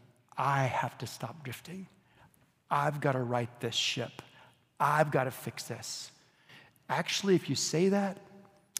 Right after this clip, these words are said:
you're even further adrift. The gospel is about returning to the God we love, turning to the one in which we're prone to wonder.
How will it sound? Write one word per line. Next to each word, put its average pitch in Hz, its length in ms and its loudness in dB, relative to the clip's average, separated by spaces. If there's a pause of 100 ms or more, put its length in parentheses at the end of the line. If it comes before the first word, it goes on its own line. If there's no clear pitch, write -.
(140)
you're 147 160 2
even 156 220 2
further 123 400 -2
adrift. - 520 -12 (1500)
The 135 100 2
gospel 156 760 2
is 131 440 -2 (720)
about 139 440 2
returning 127 960 0 (1080)
to 151 120 -2
the 135 100 4
God 139 460 0
we 131 100 0
love, - 680 -4 (1000)
turning 180 600 4
to 127 160 -10
the 135 100 2
one 147 400 0
in 127 120 0
which 139 240 -4
we're 135 80 -2
prone 147 540 2
to 127 120 -4
wonder. 127 540 -6